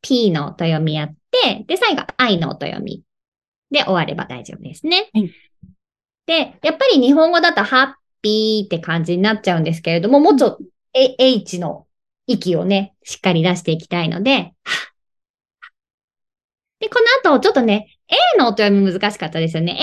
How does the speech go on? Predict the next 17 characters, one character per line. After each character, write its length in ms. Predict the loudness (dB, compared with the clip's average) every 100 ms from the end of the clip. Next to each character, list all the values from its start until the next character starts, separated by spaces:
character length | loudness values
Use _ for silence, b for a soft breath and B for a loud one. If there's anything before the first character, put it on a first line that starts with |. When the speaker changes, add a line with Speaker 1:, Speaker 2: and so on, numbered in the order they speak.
| 0
Speaker 1:
A 20 |
の 100 | -2
音 80 | -2
読 120 | -4
み 100 | -4
ど 100 | -6
う 20 |
で 120 | -8 -12
し 80 |
た？ 320 | -10 -8 -10 -12 _ _ _ _ _ _ _ _ -2
Speaker 2:
A 160 | 2
の 140 | 2 0
音 160 | -2
読 120 | -2 0
み 100 | 0
は、 220 | 0 -2 _ _ _
は、 320 | -4 -4 -4